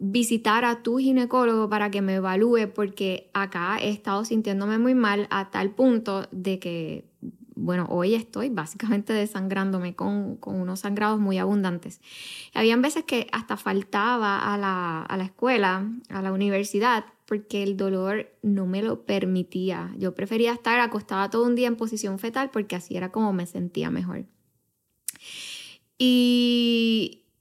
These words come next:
cuando regreso en unas vacaciones acá a Puerto Rico, mi mamá ya me había sacado la cita con su ginecólogo. Él me evalúa y él me dice: "Leslie, yo pienso que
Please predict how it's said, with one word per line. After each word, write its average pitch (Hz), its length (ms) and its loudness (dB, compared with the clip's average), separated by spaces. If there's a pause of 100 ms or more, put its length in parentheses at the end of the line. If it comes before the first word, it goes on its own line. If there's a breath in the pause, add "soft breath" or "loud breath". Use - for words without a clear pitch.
(120)
cuando 247 360 4
regreso 240 520 2
en 285 140 2
unas 294 280 0
vacaciones 302 580 0
acá 277 220 2
a 277 80 0
Puerto 285 260 0
Rico, 240 500 2 (720)
mi 208 140 2
mamá 190 220 0
ya 202 120 2
me 226 100 2
había 220 240 4
sacado 196 640 0
la 196 220 2
cita 220 360 2
con 202 220 2
su 208 200 0
ginecólogo. 233 580 4
Él 208 180 2
me 220 140 2
evalúa 311 460 4
y 285 80 2
él 262 60 0
me 262 100 2
dice: 269 340 0
"Leslie, 254 440 0
yo 240 260 2
pienso 311 400 -2
que 240 220 -2